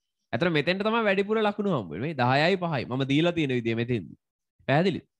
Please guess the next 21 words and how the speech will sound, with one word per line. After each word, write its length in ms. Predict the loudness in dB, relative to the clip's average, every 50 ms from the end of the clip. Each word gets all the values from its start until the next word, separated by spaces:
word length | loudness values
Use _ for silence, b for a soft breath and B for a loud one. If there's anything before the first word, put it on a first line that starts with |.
| b b b b b b b b -6
සංකරණ 460 | -4 -4 -2 -2 -2 -2 -2 -2 -2
සංයෝජන, 560 | -2 -2 -2 -2 -2 -2 -2 -2 -4 -4 -4 -4 -4 -6 -6
අ, 120 | -4 -2 -2 0 0 0 -2 -2 -2 -2 -2 -4 -4 _ _ _ _ _ -4
වලින් 280 | -2 0 0 0 0 0
ඒ 160 | 0 -2 -2 -2
කොටසටත් 480 | -2 -4 -4 -4 -4 -4 -4 -4 -4
ප්‍රශ්න 340 | _ -4 -4 -4 -4 -4 -4
එනවද? 340 | -4 -2 -2 -2 -2 -4 -2
ඔව් 180 | -2 -2 0 0
පුතේ, 280 | 0 -2 -2 -4 -4
මෙහෙමයි. 360 | -2 -2 -2 -2 -4 -6 -8 -8 -12 _ _ _ _ _ _ -6
සමහර 360 | -4 -2 0 0 0 2 2
අවුරුදු 320 | 2 2 0 0 0 -2
වල 120 | -2 -2 -2
සංකරණ 440 | -2 -2 -2 -2 -2 -2 -2 -2
සංයෝජන 480 | -2 -2 -2 -2 -2 -2 -2 -2 -2 -2
ගානක් 340 | -2 -4 -4 -4 -6 -4 -2
B 160 | -2 -2 -2
කොටසේ 340 | -2 -4 -6 -6 -6 -4 -4
නැති 300 | -4 -4 -4 -2 -2 0
අවස්ථාවලදී 800 | 0 -2 -4 -6 -8 -10 -8 -8 -10 -12 -6 -2 -2 -2 -2